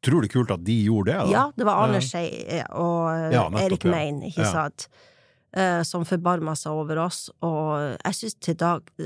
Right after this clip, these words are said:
Speaker 2: til dags dato at faktisk demoen er bedre.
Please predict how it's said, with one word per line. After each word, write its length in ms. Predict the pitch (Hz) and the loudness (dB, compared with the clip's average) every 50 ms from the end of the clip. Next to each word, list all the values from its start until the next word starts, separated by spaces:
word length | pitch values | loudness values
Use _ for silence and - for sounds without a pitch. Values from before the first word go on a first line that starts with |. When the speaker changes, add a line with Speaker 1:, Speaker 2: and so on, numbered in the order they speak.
| - - _ _ _ _ - | -12 -12 _ _ _ _ -10
Speaker 2:
til 120 | - - 165 | -4 -2 -2
dags 260 | - 190 - - - | -2 -2 -4 -6 -6
dato 300 | - 160 175 - - - | -4 -4 -4 -4 -6 -10
at 80 | - - | -12 -8
faktisk 480 | - - 185 180 - - 139 - - - _ - | -4 -2 -2 -2 -2 -4 -8 -8 -8 -10 _ -2
demoen 400 | 160 160 165 160 147 147 147 - | 0 0 0 0 0 -2 -4 -4
er 40 | 147 | -4
bedre. 760 | 175 160 - - - - - - - - - - - - 247 | -6 -6 -6 -8 -10 -14 -16 -20 -20 -18 -18 -12 -6 -2 -2